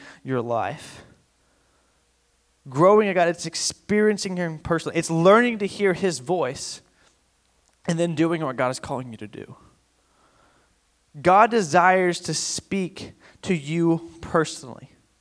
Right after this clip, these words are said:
This might sound crazy, but you don't have to be a pastor. You don't have to be a lifelong Christian in order for God to want to speak to you. God wants to speak to you personally.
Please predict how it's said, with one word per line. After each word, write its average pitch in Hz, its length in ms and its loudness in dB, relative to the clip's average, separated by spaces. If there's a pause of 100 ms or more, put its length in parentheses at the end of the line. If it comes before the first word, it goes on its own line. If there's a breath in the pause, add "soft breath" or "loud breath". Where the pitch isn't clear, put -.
(180 soft breath)
This - 100 -10
might 196 160 4
sound 208 140 4
crazy, 185 220 2
but 160 160 0
you 190 120 2
don't 226 140 6
have 208 220 0
to 202 100 -2
be 185 160 2
a 170 60 2
pastor. - 600 -6 (240 loud breath)
You 180 80 0
don't 214 120 4
have 214 80 2
to 208 80 -2
be 196 80 4
a 180 80 8
lifelong 185 500 4
Christian 175 380 -2
in 151 120 -6
order 196 300 4
for 208 160 -2
God 165 320 0
to 170 100 -4
want 160 400 -4 (260 loud breath)
to 147 100 -6
speak - 380 -4
to - 40 -18
you. 123 140 -4
God 165 320 2
wants 214 240 0
to 190 80 -4
speak - 400 -6
to 185 120 -6
you 175 220 -4
personally. 143 720 -6